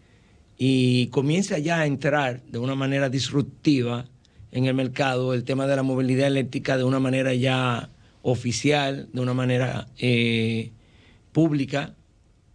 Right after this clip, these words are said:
y realmente, pues, eh, tengo un primo que está a la escucha mía, eh, esta noche, que fue realmente quien me llama una noche y me dice,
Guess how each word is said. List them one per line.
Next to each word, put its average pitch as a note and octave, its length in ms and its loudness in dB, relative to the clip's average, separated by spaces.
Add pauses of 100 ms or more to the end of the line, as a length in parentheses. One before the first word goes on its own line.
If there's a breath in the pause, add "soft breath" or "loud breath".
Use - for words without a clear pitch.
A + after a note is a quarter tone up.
(160)
y A#2+ 420 0
realmente, C#3 720 0 (640 soft breath)
pues, C3 520 -2 (760 soft breath)
eh, A#2+ 240 2
tengo D#3 300 2
un E3 180 -2
primo D3 580 2
que B2 100 -2
está B2+ 200 0
a C#3 40 2
la C#3+ 60 0
escucha C#3 480 -2
mía, B2 640 0
eh, A#2 400 -2
esta B2+ 300 2
noche, A#2+ 440 0 (520 soft breath)
que B2 580 2 (140)
fue D3+ 500 0
realmente C#3+ 500 -2
quien B2+ 500 -2 (180)
me A#2 500 2
llama C#3 380 0
una D3 240 0
noche C#3+ 320 0
y - 20 0
me C3 140 0
dice, C3 800 0